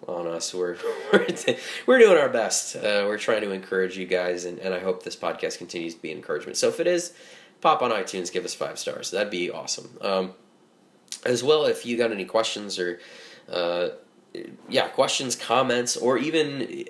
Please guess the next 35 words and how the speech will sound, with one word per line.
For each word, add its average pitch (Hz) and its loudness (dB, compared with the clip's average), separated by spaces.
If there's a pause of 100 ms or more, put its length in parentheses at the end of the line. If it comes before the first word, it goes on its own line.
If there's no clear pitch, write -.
ideas 117 2
for, 98 0
"Hey, 110 4
we'd 98 -8
like 98 -2
to 95 -10
hear 101 -4
about 98 -2
this - -2
topic. 85 -6
Give 92 -6
us 95 -4
your 95 -4
take - -4
on 95 -2 (380)
this." 101 0
Um, 104 2
I'd 107 0
be 98 -10
glad 107 2
to 92 -8
do 101 -4
that. 143 0
Um, 95 -4
so 95 0
you 95 -10
feel 117 -2
free 113 0
to 110 0
give 107 0
us 107 -4
any 107 -2
of 104 -2
those 104 -2
suggestions, 101 -4